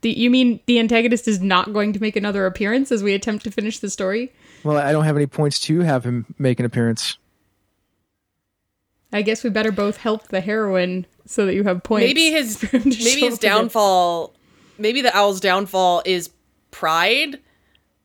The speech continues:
Speaker 3: Like, he thinks he's dealt with you,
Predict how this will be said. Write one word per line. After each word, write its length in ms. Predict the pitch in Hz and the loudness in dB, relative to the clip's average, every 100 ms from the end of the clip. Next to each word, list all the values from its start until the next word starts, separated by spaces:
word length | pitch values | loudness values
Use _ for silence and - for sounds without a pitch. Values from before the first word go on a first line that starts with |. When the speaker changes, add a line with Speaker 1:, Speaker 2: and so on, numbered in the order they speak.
| _ _ _ - | _ _ _ -6
Speaker 3:
Like, 200 | 202 190 | -6 -2
he 160 | 233 | -4
thinks 380 | 226 240 254 - | 0 -2 -2 -4
he's 180 | 240 190 | -6 -2
dealt 260 | 185 180 226 | 0 0 0
with 120 | 285 | -4
you, 460 | 311 320 330 349 | -2 -2 -4 -6